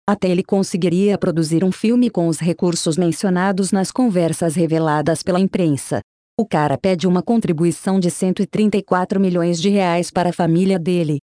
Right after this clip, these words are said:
declarou Haddad ao comentar o caso. O ex-ministro também criticou o bolsonarismo e classificou o movimento político como uma patologia grave. Segundo Haddad,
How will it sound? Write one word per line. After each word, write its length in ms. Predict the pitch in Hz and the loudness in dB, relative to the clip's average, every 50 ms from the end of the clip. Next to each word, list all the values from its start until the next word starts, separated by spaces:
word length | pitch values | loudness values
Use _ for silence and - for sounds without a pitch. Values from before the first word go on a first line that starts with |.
| _ _ - | _ _ -2
declarou 500 | 180 208 196 202 196 202 180 170 175 180 | -2 0 0 0 0 2 2 2 2 2
Haddad 360 | 165 147 160 160 170 165 175 | 2 2 0 0 0 0 0
ao 80 | 165 | -2
comentar 520 | - - 214 220 220 214 - 175 170 170 160 | 0 0 0 2 2 0 0 0 0 0 0
o 60 | 175 | -2
caso. 440 | - - 156 131 120 110 113 110 101 - _ _ _ _ _ _ | -2 -2 0 0 0 -2 -2 -4 -6 -6 _ _ _ _ _ _
O 80 | 190 190 | 0 2
ex-ministro 720 | 180 170 170 214 233 220 202 190 190 196 - - - 180 | 2 2 2 2 2 2 2 2 2 0 -2 -2 -4 -4
também 400 | - 190 190 185 170 185 180 180 | -2 0 0 2 2 2 2 0
criticou 480 | 165 - 180 165 - - - - 180 170 | 0 0 -2 -2 -2 -2 -2 0 0 0
o 40 | |
bolsonarismo 840 | 160 180 165 151 147 - - 190 175 170 156 160 190 208 175 220 220 | 0 0 0 0 -2 -2 -2 -2 0 0 0 2 0 2 2 2 2
e 80 | 214 208 | 2 0
classificou 640 | - 175 156 143 - - - - - - 190 190 196 | 0 0 -2 -2 -2 -6 -6 -6 -4 -2 0 2 2
o 20 | |
movimento 560 | 190 185 180 151 185 165 165 180 196 196 - | 2 2 2 2 2 2 2 2 0 0 -2
político 600 | - - 214 202 175 175 190 190 - 208 - 208 | -2 0 0 0 0 0 -2 -2 -4 -4 -6 -4
como 240 | - 185 175 175 175 | -2 0 0 2 2
uma 160 | 170 165 165 | 0 0 0
patologia 720 | - 202 202 - 233 226 220 202 196 151 165 196 214 208 190 | -2 -2 -2 0 0 2 2 2 0 0 0 0 0 0 0
grave. 460 | 170 175 160 147 147 143 143 139 143 - _ _ _ _ _ - | 0 0 0 0 0 -2 -2 -6 -8 -10 _ _ _ _ _ -18
Segundo 460 | - - - 202 165 170 196 208 208 190 | -10 -4 -4 -2 0 0 2 2 2 2
Haddad, 500 | 170 151 165 156 160 165 170 - 175 | 2 0 0 0 0 0 0 -2 -4